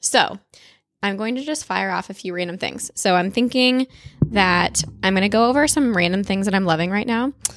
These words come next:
And then I'm going to answer some random questions that I just got on a question box on Instagram. And we'll go from there.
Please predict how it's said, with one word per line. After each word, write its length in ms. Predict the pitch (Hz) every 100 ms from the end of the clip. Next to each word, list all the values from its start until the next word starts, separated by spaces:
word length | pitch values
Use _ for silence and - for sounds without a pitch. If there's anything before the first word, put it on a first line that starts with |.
| - _ _
And 160 | 208 196
then 360 | 185 180 180 -
I'm 140 | 185
going 240 | 185 185 185
to 180 | 202
answer 320 | - 185 170 202
some 400 | - 190 185 185
random 360 | 185 180 180
questions 400 | 175 175 196 202
that 100 | 202
I 60 | 196
just 180 | 196 -
got 240 | 190 190 190
on 320 | 180 175 170
a 80 | -
question 300 | 190 - 185
box 280 | 175 -
on 60 | 175
Instagram. 520 | 180 220 262 262 294 - - - - _ _ _
And 680 | 202 190 185 185 185 190 - -
we'll 120 | - 202
go 120 | 214
from 140 | 220
there. 240 | 262 -